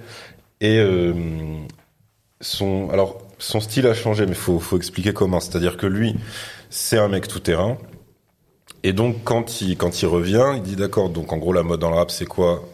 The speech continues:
C'est le dirty. Donc, j'ai montré que je sais le faire, euh, mieux que vous tous, je peux plier n'importe quel instru, et cetera. »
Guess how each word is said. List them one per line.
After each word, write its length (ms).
C'est 460
le 120
dirty. 540
Donc, 240
j'ai 80
montré 440
que 400
je 160
sais 200
le 60
faire, 380
euh, 220
mieux 140
que 80
vous 120
tous, 280
je 100
peux 120
plier 200
n'importe 300
quel 140
instru, 340
et 60
cetera. » 460